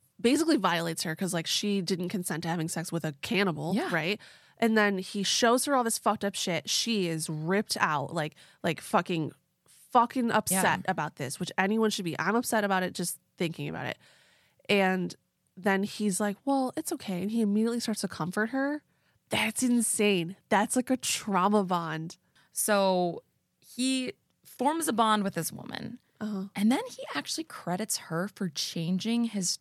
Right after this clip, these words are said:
Speaker 2: twisted desires towards women.
Speaker 1: Jesus Christ. So before that, he was like, "Well, I'd still eat Rhonda."
Speaker 2: Oh, yeah.
Speaker 1: Okay, cool.
Speaker 2: But, okay, so even, even though he says that, he credits her for changing his twisted desires.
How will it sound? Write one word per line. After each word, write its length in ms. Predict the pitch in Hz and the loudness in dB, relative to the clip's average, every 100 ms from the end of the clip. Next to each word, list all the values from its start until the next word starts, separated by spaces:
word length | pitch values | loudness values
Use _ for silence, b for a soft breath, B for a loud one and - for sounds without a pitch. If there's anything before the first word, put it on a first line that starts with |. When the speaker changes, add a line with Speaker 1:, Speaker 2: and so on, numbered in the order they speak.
| - | -8
Speaker 2:
twisted 640 | - 185 185 - 196 160 | -8 -4 -2 -2 -4 -2
desires 600 | 196 165 160 156 156 143 | -2 0 0 0 0 -2
towards 440 | - 156 160 143 | -6 -4 -2 -2
women. 400 | 160 156 - - - | -6 -8 -8 -12 -12
Speaker 1:
Jesus 360 | - - - | -14 -18 -20
Christ. 420 | - - - - _ _ _ _ _ _ _ - | -20 -20 -20 -20 _ _ _ _ _ _ _ -2
So 180 | 302 | 2
before 420 | 254 269 - 349 330 | 4 4 4 2 4
that, 340 | 185 180 175 _ | 0 -2 -4 _
he 240 | - 233 | -14 -8
was 180 | 214 214 | -6 -2
like, 160 | 208 214 | -4 -6
"Well, 140 | 285 285 | -8 -6
I'd 120 | 302 | -4
still 280 | - - 233 - | -4 -4 -4 -4
eat 320 | 175 160 - | -6 -4 -4
Rhonda." 480 | 135 143 - - 254 _ _ - | -4 -4 -6 -8 -8 _ _ -6
Speaker 2:
Oh, 160 | 311 208 | -4 -2
yeah. 240 | 190 - - - | -4 -8 -8 -2
Speaker 1:
Okay, 240 | 220 202 - | -2 -2 -10
cool. 180 | - 185 | -12 0
Speaker 2:
But, 180 | 359 - 269 | 0 0 -2
okay, 180 | 302 | 0
so 180 | 208 240 - | 0 0 -2
even, 360 | 294 330 277 - | -2 0 -2 -4
even 480 | 240 269 330 247 175 - _ - | -4 0 2 2 2 -8 _ 0
though 200 | 208 202 | 2 2
he 120 | 202 | 0
says 300 | - 180 156 | 0 0 0
that, 180 | 151 143 | 0 0
he 60 | |
credits 320 | 139 170 160 160 | -2 0 0 -2
her 80 | |
for 100 | 156 | -4
changing 460 | 151 - 160 160 156 | -6 -2 0 2 0
his 180 | 147 - | 0 -4
twisted 500 | - - 165 - 156 | -8 -4 -4 -4 -6
desires. 520 | 147 139 151 - - | -4 -4 -4 -6 -10